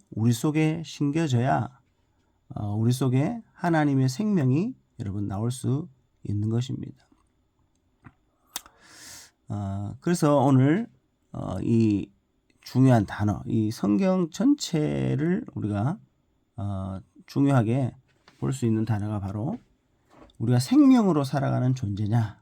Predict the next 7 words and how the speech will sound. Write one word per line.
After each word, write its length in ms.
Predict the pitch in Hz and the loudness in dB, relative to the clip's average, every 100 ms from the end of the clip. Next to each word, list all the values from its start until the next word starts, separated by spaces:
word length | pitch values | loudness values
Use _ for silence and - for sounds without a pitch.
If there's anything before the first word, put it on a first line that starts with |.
| _ | _
아니면 520 | - 98 95 113 277 269 _ _ _ _ _ | -10 -6 -4 -2 -4 -8 _ _ _ _ _
선악으로 720 | - - 175 175 165 151 156 | -12 -4 0 2 2 0 -2
살아가는 560 | 139 147 135 120 120 127 | -2 -2 0 0 0 -2
존재냐라고 1700 | 101 101 107 101 104 107 _ _ _ _ _ _ 120 101 104 113 123 | -4 -2 -2 -2 -6 -12 _ _ _ _ _ _ -10 -6 -4 -2 -2
했을 260 | 127 - | -2 -4
때에, 400 | 131 95 113 117 156 - _ _ _ _ _ _ _ _ _ _ _ | -8 -6 -4 -4 -6 -16 _ _ _ _ _ _ _ _ _ _ _
어, 460 | - 95 90 90 | -14 -12 -12 -12